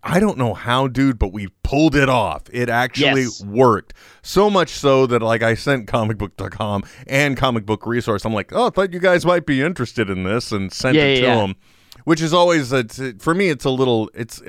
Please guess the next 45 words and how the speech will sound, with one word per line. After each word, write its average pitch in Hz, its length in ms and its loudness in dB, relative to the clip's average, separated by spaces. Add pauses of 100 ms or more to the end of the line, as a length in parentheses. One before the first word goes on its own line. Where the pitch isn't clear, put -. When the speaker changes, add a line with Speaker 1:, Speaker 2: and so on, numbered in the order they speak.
(140)
Speaker 1:
I 147 120 0
don't 117 180 -2
know, 90 200 -4
it's - 220 -14
not 165 180 -4
really 131 220 0
a 90 60 -4
twist - 380 -8
to 92 60 -8
the 78 120 -12
knife 80 420 -10
because 82 440 -8 (400)
they're 170 120 2
gonna 202 160 0
pick 147 240 0
up 113 160 0
on 92 140 -4
it 85 140 -8
anyway. 80 320 -12
I 113 80 -2
mean, 156 140 0
there 165 220 2
are, 170 240 4
Speaker 2:
Right. 139 180 2
Speaker 1:
there 160 220 2
are 151 80 2
literally 180 640 2
publications 127 880 -4
online 110 580 -2
and 110 140 -4
otherwise 87 540 -4
that 95 320 -6
do 113 440 2 (500)
specifically 143 760 -4
l-, 113 360 -6
have 123 280 0
people 117 540 -4
probably, 113 520 -4
or 104 300 -2
they 101 260 0
themselves 95 640 -4
just - 320 -10
are 87 80 -6
fans 131 340 -4
of, 95 140 -2